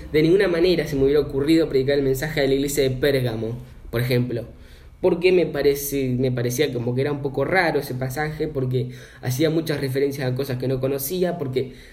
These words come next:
a primera vista se me hacía similar el mensaje al anterior y por esas cosas. ¿Mm? Sin embargo, el haber estado obligado por el seguimiento de esa sección de las Escrituras, por la gracia del Señor, pude estudiar ese pasaje y resulté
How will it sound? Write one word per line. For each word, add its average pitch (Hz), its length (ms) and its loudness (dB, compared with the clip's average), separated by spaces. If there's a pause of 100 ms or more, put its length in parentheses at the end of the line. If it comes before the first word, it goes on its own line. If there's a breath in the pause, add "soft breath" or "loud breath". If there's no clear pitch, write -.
a 131 100 0
primera 160 320 4
vista 175 300 0
se 139 120 -2
me 127 80 2
hacía 143 200 0
similar 139 800 -2 (140)
el 135 100 -2
mensaje 131 600 -2 (200 loud breath)
al 127 140 0
anterior 143 880 0 (140)
y 127 200 -4
por 127 240 -2
esas 131 180 -4
cosas. 127 480 -2 (160)
¿Mm? 185 220 -4
Sin 151 160 -2
embargo, 170 580 2 (260 loud breath)
el 135 120 0
haber 170 320 2
estado 135 400 -2
obligado 143 680 2 (220 loud breath)
por 131 120 0
el 127 100 2
seguimiento 147 540 2
de 143 80 4
esa 147 160 -2
sección 139 320 0
de 147 80 2
las 147 160 -2
Escrituras, 151 640 -4 (280 loud breath)
por 151 120 0
la 156 60 4
gracia 175 280 2
del 160 140 2
Señor, 180 420 2
pude 160 140 2
estudiar 165 400 2
ese 151 160 -4
pasaje 160 440 -4
y 143 200 -2
resulté 135 540 0